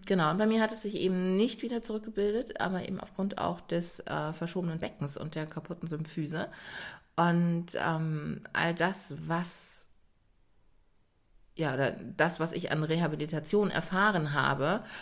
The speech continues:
auch vor allen Dingen nach der Operation, weil ich habe mich dann auch operieren lassen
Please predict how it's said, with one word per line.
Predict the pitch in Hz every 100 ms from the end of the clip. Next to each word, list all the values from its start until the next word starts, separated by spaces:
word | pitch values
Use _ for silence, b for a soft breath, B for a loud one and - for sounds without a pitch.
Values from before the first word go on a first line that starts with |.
| B
auch | - 165
vor | 160
allen | 143
Dingen | 151 151
nach | 151 208
der | 185 170
Operation, | 156 160 165 165 220 220
weil | 160
ich | 156
habe | 156 -
mich | 156
dann | - 147 147 -
auch | -
operieren | - 160 202 151
lassen | 131 156